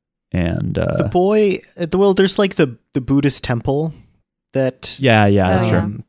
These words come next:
Speaker 2: that, that monk is gonna help him out, but then ends up betraying him.
Speaker 3: But we don't really see the, the, that temple, like, throughout the story. Like, they
Speaker 2: Yeah.
Speaker 3: just, they just arrive there at, at some point, and then we see them again.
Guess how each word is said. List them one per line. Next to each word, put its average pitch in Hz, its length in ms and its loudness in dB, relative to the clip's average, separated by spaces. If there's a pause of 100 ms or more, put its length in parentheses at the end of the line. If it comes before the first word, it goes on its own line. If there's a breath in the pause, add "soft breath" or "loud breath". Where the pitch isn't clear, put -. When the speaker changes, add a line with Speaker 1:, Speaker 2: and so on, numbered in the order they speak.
Speaker 2:
that, - 240 0
that 127 140 0
monk 123 320 -2
is 120 100 -2
gonna 131 180 -2
help 131 220 -2
him 131 100 0
out, 127 220 -2
but - 140 -4
then 110 180 -2
ends 110 240 -4
up 107 100 -6
betraying 110 460 -6
him. 127 340 -6 (1080)
Speaker 3:
But 294 80 -4
we 381 100 4
don't 359 120 0
really 277 200 2
see 226 240 0
the, 202 360 2
the, 185 340 4
that 196 220 2
temple, 165 880 0 (100)
like, 170 220 -2
throughout 185 380 2
the 147 80 0
story. 165 680 -2
Like, 160 200 -2 (220)
they 180 120 2
Speaker 2:
Yeah. 139 80 2
Speaker 3:
just, 160 180 0 (140)
they 185 100 2
just 170 240 -2
arrive 170 400 0
there - 240 -4
at, - 80 -6 (140)
at 185 80 -8
some - 180 -10
point, - 320 -10
and 180 140 -4
then 165 120 -4
we 175 80 0
see 202 180 0
them 185 340 -2
again. 170 760 -4